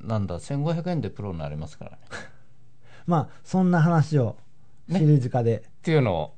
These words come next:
Speaker 1: やっていこうと。
Speaker 2: いこうかなと。うん。
Speaker 1: もうこれ語り始めると、今日これだけでもうちょっとね、時間が足んなくなっちゃうので。<laughs> まあ、そんなようなことをシリーズ化していこうというのは、プロフェッショナリズム、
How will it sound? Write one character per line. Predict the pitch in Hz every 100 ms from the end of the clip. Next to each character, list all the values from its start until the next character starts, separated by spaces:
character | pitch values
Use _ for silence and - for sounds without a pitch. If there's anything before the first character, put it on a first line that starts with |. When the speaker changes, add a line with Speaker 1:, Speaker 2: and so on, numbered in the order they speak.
| - -
Speaker 1:
や | 92
っ | -
て | 98 87 - -
い |
こ | 135 117 113
う |
と。 |
Speaker 2:
い | 107
こ |
う | 98
か |
な | -
と。 | 135
う | 123
ん。 |
Speaker 1:
も | 139
う | 156
こ | 226
れ | 233
語 | 226 202 208
り | 196
始 | 190 175
め | 170
る | 113
と、 | 113
今 | - 127
日 | -
こ | 117
れ | 113
だ | 107
け | 107
で | 90
も | 82 76
う |
ち | -
ょ | 80
っ |
と | 73 76
ね、 | 92
時 | -
間 | 87
が | 76
足 | 90
ん | 80
な | 78
く |
な | 80
っ | 76
ち | -
ゃ |
う |
の | - - 214 - 190
で。 | 156 - - -
<laughs> | 311 - - - - - -
ま | -
あ、 | 151
そ | 165
ん | 160
な | 147
よ | 135
う |
な | 107
こ | 85 -
と | - 92 82
を | 65
シ | -
リ | 90
ー | 76
ズ |
化 | - 71
し | -
て | - - -
い | 76
こ | - 135
う | -
と | -
い |
う |
の | - -
は、 | 78
プ | -
ロ | 104
フ | 107
ェ | 127
ッ |
シ | - 127
ョ |
ナ | 117 107
リ | 104 98
ズ | - 104
ム、 | 151 -